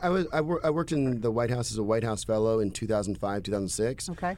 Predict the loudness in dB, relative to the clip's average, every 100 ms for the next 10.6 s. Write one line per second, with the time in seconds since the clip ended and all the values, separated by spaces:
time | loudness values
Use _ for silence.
0 | -4 0 2 2 0 0 2 2 2 0
1 | -4 -2 0 -2 -4 -4 -4 -4 -2 0
2 | 0 -2 -4 -2 0 0 -2 -10 -14 -6
3 | -2 0 0 0 0 0 0 0 0 0
4 | -2 -4 -6 -6 -6 -4 -6 -6 -6 -4
5 | -2 -2 -2 -2 -4 -4 -2 -4 -4 -6
6 | -6 -6 0 2 2 0 -2 -6 -20 -18
7 | -2 2 2 2 2 2 0 -2 -8 -18
8 | -20 -16 -2 0 2 2 0 0 0 0
9 | -2 -2 -4 -8 -12 -2 2 4 2 2
10 | 0 0 0 2 2 0